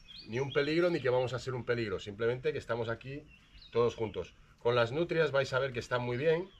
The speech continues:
no tienen problema, ¿vale? Plexi, ¿dónde está mi Plexi? Ven. Y todavía ella, ya os digo, ella todavía es recelosa,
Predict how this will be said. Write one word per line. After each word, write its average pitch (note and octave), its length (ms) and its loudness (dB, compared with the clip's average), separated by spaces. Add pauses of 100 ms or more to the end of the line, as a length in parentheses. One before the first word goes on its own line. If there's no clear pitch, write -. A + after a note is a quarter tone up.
(180)
no A2+ 120 -6
tienen A#2+ 260 -2
problema, C#3+ 480 2 (320)
¿vale? G#2+ 380 -4 (640)
Plexi, G#3+ 560 6 (360)
¿dónde F3 100 0
está G#3 160 2
mi A3 80 6
Plexi? F#3+ 580 -2 (380)
Ven. F2 140 -14 (1300)
Y C3+ 120 -8
todavía C#3 580 6
ella, E3 800 4 (120)
ya C3 120 2
os A#2+ 100 2
digo, A2 260 0
ella C3+ 200 -2
todavía C#3+ 600 2 (420)
es A2 140 -2
recelosa, D#3+ 680 2